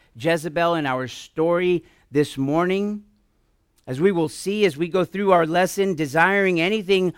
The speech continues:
more than desiring God primarily leads to unthinkable coveting on our behalf, sinful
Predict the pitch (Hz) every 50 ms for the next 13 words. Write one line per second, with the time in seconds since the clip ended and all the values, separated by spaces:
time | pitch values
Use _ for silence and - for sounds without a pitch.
0 | - _ - 139 156 175 185 208 220 202 208 202 175 170 180 147 127 170 170 180
1 | 196 214 220 214 202 196 180 135 123 175 180 196 208 214 165 - - 190 190 185
2 | 170 170 175 196 220 226 220 202 151 139 147 147 151 156 147 - - _ - 131
3 | 156 196 220 233 233 233 202 - - - - - 220 208 196 - 185 202 208 208
4 | 196 156 - _ 226 240 247 240 - - 240 190 226 226 220 220 220 208 208 -
5 | _ _ _ - - - 240 247 208 214 202 165 165 160 165 175 170 - 165 165
6 | 180 180 175 185 196 208 208 208 190 170 190 180 160 185 208 226 339 180 127 98
7 | - _ - - _ _ _ _ _ _ - - - 220 226 247 254 233 - -
8 | 233 220 220 220 -